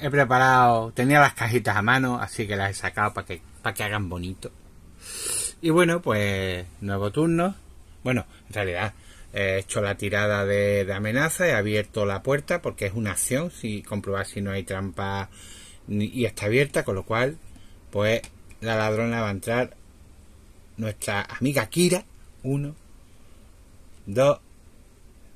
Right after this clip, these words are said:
tres y cuatro. Se va a colocar aquí y va a registrar esta, estas cajas. A ver qué es lo que, qué es lo que nos sale en las cajitas. Vamos a coger la tablilla de los tesoros,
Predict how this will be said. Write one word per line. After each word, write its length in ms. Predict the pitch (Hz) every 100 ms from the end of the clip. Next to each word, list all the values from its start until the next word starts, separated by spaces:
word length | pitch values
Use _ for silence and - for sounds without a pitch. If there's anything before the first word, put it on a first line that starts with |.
| - - - - -
tres 300 | - 139 139 - - -
y 200 | 117 101
cuatro. 420 | 117 101 - 82
Se 160 | -
va 80 | 104
a 40 | 101
colocar 360 | 98 95 98
aquí 300 | 98 120 151 -
y 120 | 123
va 100 | 110
a 60 |
registrar 500 | 104 95 95 - 104
esta, 480 | 92 - - 87 87
estas 280 | - - -
cajas. 340 | - - - - - - - - -
A 100 | 113
ver 120 | 113
qué 120 | 101
es 100 | 90
lo 120 | 90
que, 400 | - 82 80 82 -
qué 60 |
es 80 | 87
lo 100 | 85
que 60 | 85
nos 160 | 87
sale 240 | - 135 - - -
en 100 | 95
las 120 | 98
cajitas. 420 | - 90 98 - - - - - - - -
Vamos 340 | 98 101 95 90
a 60 | 87
coger 420 | - 95 101 101 - - - - - - - - - - - - - - - - - - - - - - - - - - - - 101
la 160 | 98
tablilla 440 | 92 92 113 101 98
de 60 |
los 180 | 113 120
tesoros, 520 | 107 104 131 127 131